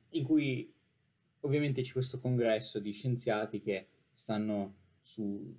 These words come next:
un cucuzzolo, eravamo proprio in una montagnetta tedesca, no? Con questo bell'albergo, fantastica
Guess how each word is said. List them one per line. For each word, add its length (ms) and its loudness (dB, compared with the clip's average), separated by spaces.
un 180 -6
cucuzzolo, 560 -2
eravamo 300 2
proprio 260 -2
in 60 4
una 120 2
montagnetta 1200 0
tedesca, 640 0
no? 220 0
Con 100 -6
questo 360 -2
bell'albergo, 960 4
fantastica 760 -2